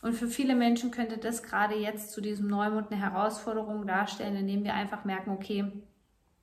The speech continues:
ich bin einfach völlig anders, ich brauche komplett andere Tagesabläufe, ich brauche, ähm, vielleicht auch wirklich einen anderen Job, wo ich merke, dass ich mehr Kreativität einfließen lassen kann, ähm,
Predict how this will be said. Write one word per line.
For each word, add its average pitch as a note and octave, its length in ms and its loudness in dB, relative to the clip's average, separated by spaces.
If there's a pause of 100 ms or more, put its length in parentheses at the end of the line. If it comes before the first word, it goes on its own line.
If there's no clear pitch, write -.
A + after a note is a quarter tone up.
(560)
ich A3+ 140 -2
bin B3 120 4
einfach A3 260 2
völlig A#3+ 480 2
anders, A#3 380 4
ich - 200 -6
brauche G#3 540 0 (800)
komplett B3 500 6
andere A#3+ 360 6
Tagesabläufe, G#3 1080 0
ich G#3+ 160 -4
brauche, G#3 880 2
ähm, G3+ 320 2
vielleicht A3+ 420 0
auch - 340 0
wirklich A#3 540 0
einen A3 180 0
anderen G#3+ 680 2
Job, C4+ 380 4
wo G#3+ 160 0
ich G3+ 220 -2
merke, G#3+ 380 2
dass G#3 220 -2
ich - 140 -8
mehr G#3 140 -4
Kreativität G#3+ 840 -4
einfließen G#3 640 -2
lassen G#3 380 0
kann, G#3 400 -2
ähm, G#3 380 -2